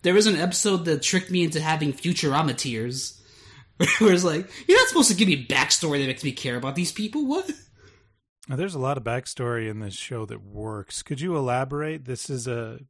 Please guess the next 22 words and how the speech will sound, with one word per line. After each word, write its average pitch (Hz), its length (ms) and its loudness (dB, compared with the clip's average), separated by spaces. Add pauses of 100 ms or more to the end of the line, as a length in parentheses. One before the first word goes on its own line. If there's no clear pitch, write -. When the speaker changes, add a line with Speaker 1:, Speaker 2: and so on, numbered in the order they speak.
(240)
Speaker 2:
relatively 156 580 -2
spoiler-free 165 800 -6
episode, 165 600 -4
but 135 100 -2
I 131 80 2
think 165 180 -4
a 143 60 -4
lot 123 380 0
of 120 160 -4
why 117 240 -2
people 131 360 -4
should 117 220 -8
watch 117 380 -6
this, 147 360 -8
you 143 80 -12
kinda 127 220 -8
have 123 140 -8
to - 80 -14
spoil 156 320 -8
it 156 80 -6
a 151 40 -10
bit. - 240 -6